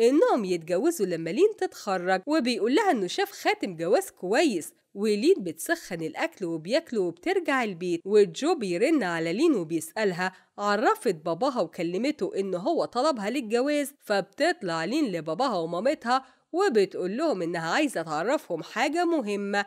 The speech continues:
وبتقول لهم إن جو طلبها للجواز، وأهلها بيسألوها رجعت إمتى لجو، وقالت لهم: "يوم عيد ميلادي". ولين بتقول لباباها:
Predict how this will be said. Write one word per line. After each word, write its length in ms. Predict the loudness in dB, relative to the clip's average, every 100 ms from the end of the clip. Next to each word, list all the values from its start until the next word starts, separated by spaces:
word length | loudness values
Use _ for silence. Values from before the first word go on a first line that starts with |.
| 0
وبتقول 500 | 2 2 0 -2 0
لهم 200 | 2 2
إن 200 | 0 -4
جو 140 | -2
طلبها 440 | -2 0 -2 -2 -4
للجواز، 600 | -6 -4 -4 0 -2 -4 -4
وأهلها 500 | 0 0 2 0 0
بيسألوها 720 | -2 -6 -6 -6 -4 -4 -2
رجعت 540 | 0 2 2 0 -2 -4
إمتى 320 | -4 -4 -8
لجو، 500 | -8 -6 0 0 0 _
وقالت 540 | 2 4 4 0 -4 -4
لهم: 320 | -2 -2 -4
"يوم 300 | -2 0 0
عيد 300 | 0 -2 2
ميلادي". 640 | 2 2 -2 -4 -6 -8 -8 _
ولين 420 | 2 4 6 4
بتقول 360 | 2 -2 -2 0
لباباها: 680 | -2 -2 -2 -2 -2 -2